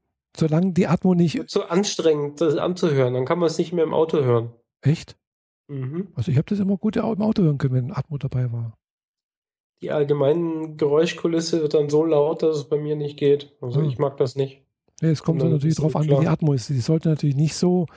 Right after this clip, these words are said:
Speaker 1: überwiegend sein, dass man die Stimmen nicht mehr hört.
Speaker 2: Ja, genau, also ja. Na denn.
Speaker 1: Genau, schauen wir
Speaker 2: Dann
Speaker 1: mal.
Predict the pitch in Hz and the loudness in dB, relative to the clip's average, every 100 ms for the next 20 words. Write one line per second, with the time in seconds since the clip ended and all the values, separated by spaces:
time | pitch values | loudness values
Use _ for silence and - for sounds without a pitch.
0 | - - _ _ - 175 165 170 165 156 | -20 -20 _ _ -2 2 4 2 0 0
1 | 156 156 156 143 151 147 143 110 _ _ | 0 2 2 0 0 2 0 -2 _ _
2 | - - 196 180 147 - 135 123 113 - | -8 -2 0 0 -2 -2 -4 -4 -6 -10
3 | _ _ _ _ _ _ _ _ 139 135 | _ _ _ _ _ _ _ _ 2 2
4 | 131 127 127 139 135 117 123 123 120 117 | 2 2 2 2 0 -4 -4 -2 -2 -4
5 | - _ _ _ _ _ _ _ _ _ | -10 _ _ _ _ _ _ _ _ _
6 | _ _ _ _ _ _ 120 107 104 _ | _ _ _ _ _ _ -8 -8 -8 _
7 | _ _ _ - 175 208 180 123 - _ | _ _ _ -2 2 4 2 -2 -12 _
8 | _ _ _ _ - 202 165 107 - - | _ _ _ _ -2 2 2 0 -8 -8
9 | - 196 170 202 | -2 2 4 4